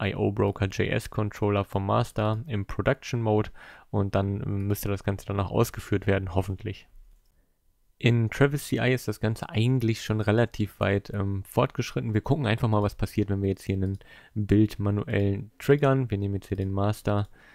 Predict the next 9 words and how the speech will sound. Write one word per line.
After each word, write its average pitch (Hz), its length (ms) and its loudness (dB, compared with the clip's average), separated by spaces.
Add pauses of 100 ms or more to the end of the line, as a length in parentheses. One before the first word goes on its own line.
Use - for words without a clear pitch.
(240)
ähm, 98 320 0 (160)
nehmen 101 440 0
hier 98 180 0
jetzt 98 220 -4
keine 98 240 -2
Commit-Message 107 880 -2
oder 101 180 0
so, 101 220 -2
sondern 98 420 -4